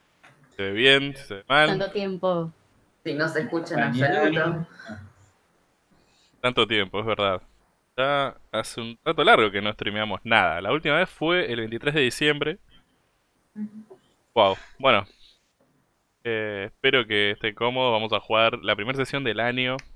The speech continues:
Speaker 1: Y antes de, de decir nada más, vamos a hacer los anuncios ahora. Este es el primer stream de la Taberna de Rol de este año.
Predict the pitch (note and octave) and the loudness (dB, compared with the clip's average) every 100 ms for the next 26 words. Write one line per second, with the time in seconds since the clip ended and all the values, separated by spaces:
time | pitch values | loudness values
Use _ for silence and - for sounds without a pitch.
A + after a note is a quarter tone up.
0 | _ _ _ _ _ _ _ _ _ _ | _ _ _ _ _ _ _ _ _ _
1 | _ _ _ _ _ - B2 B2 B2 B2 | _ _ _ _ _ -6 -4 -2 -2 2
2 | C#3 C#3+ C3 A#2 A2 A2 A#2 C3+ B2+ B2 | 4 6 6 4 4 2 2 2 2 2
3 | C#3+ C3 A#2+ A2 B2 A#2 A2+ A2+ A#2+ B2 | 0 0 -2 -2 -2 -2 -4 -6 -4 -4
4 | A2+ G2 A2+ E3+ G3+ - - - _ _ | -2 2 4 6 4 0 -20 -20 _ _
5 | _ _ - A#2+ A#2 G#2 G#2 A2 C#3+ C#3 | _ _ -6 -4 -2 -2 -2 2 2 2
6 | C#3+ D3 D3+ A#2 A#2 B2+ B2+ - - G#2+ | -2 -2 -4 -6 -4 -2 -6 -10 -6 -4
7 | G#2 G2+ A2+ A#2 A2 A#2 A#2+ A2 G#2+ - | 0 2 2 2 0 0 -2 -2 -4 2
8 | B2 B2+ B2+ C3 C3+ | 4 4 4 -2 -2